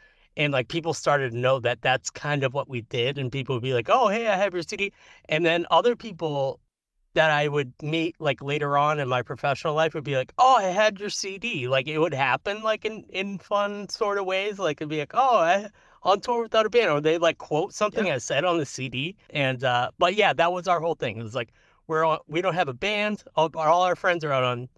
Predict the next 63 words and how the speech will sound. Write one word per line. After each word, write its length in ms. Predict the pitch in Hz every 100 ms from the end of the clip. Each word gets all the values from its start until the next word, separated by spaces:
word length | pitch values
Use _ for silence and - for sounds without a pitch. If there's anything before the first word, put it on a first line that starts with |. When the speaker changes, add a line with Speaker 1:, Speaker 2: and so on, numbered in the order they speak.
| _ _ -
Speaker 1:
in 180 | 156
bands 380 | 135 143 127 113
on 160 | 120 113
tour 300 | - 135 139
all 120 | 151
the 60 | 147
time. 240 | 170 160
We 80 | 123
were 80 | 127
like, 180 | 120
"We're 200 | 165 175
on 120 | 190 175
tour 240 | 202 190
without 420 | 135 - 175 175
a 40 | 117
band. 380 | 131 104 101 -
We're 180 | 147
spoken 420 | 151 - 160 135 127
word 340 | 131 131 113
guys." 500 | 104 98 104 110 - _ _ _ _ -
But 200 | 131 240
Speaker 2:
I 40 |
Speaker 1:
that's 240 | 147 139 -
sorta, 400 | 147 127 117 110
Speaker 2:
love 200 | 254 277
it. 80 | 185
Speaker 1:
that's 240 | 151 147
sort 180 | 147 117
of 80 | 104
it. 160 | 90 - _ _ _ _ _ _ -
Speaker 2:
How 180 | 254
did 200 | - 466
you 60 | 349 -
get, 180 | 269
like, 160 | 233 220
a 80 | 214
C 420 | - - 247 262
D 240 | 294 381 494
though? 160 | - -
Like, 220 | 131 131
our 160 | 127 -
actual, 640 | 147 175 - 185 156 156
like, 220 | 180 170
at 80 | 208
the 80 | 208
time 480 | - 208 240 294 226
you 220 | 180 202
guys 400 | 196 185 185 175
were 240 | 180 170
making 400 | 151 156 151 151
a 40 | 143
lot 160 | 147
of 180 | 147 117
demo 340 | 135 127 160 170
tapes, 340 | 196 202 202
or 120 | 147
even 200 | 156 147
maybe 240 | 147 147 135
a 60 |
couple 240 | 127 147 131
years 260 | 131 131
before 320 | 127 120 131
that, 380 | 131 120 131 -